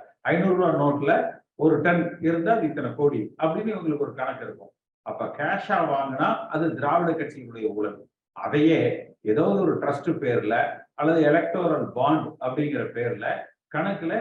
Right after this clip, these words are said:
டி டி யா கலெக்ஷன் பண்ணிக்கிட்டா அது பாஜக, தேசிய, அஹ், பாஜகவினுடைய ஊழல் பாணி. அப்ப அவர்களும் பாத்தீங்கன்னா இவங்கள்ட்ட இருந்து இப்ப திமுக தரப்புலயும் மத்திய அரசாங்கம் பி ஜே பிக்கு கப்பம் கட்டுறாங்க,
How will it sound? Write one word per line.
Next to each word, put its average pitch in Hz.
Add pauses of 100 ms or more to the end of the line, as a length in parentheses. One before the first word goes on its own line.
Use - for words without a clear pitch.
(300)
டி 226
டி 247
யா 214
கலெக்ஷன் 139
பண்ணிக்கிட்டா 110 (340)
அது 220
பாஜக, 156 (480)
தேசிய, 175
அஹ், 127
பாஜகவினுடைய 151 (240)
ஊழல் 143
பாணி. 104 (340)
அப்ப -
அவர்களும் 165
பாத்தீங்கன்னா 113 (520)
இவங்கள்ட்ட 175
இருந்து 131 (260)
இப்ப 110
திமுக 151 (120)
தரப்புலயும் 151 (640)
மத்திய 180
அரசாங்கம் 143
பி 165
ஜே 165
பிக்கு 160
கப்பம் 165
கட்டுறாங்க, 135